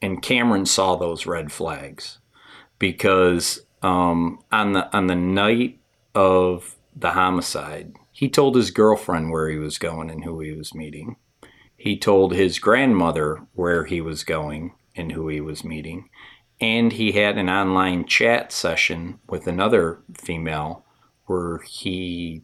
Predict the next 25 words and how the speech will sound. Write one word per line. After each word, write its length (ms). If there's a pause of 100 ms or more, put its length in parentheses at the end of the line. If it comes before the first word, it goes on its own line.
told 300
her 280
where 320
he 160
was 220
going 480
and 160
who 160
he 120
was 240
meeting. 380 (480)
So 560 (140)
I 160
think 460 (200)
Cam-, 400
especially 560
if, 260
if 220
you 80
wanna 240
believe 320
that 220
Cameron 480
was 160
involved 720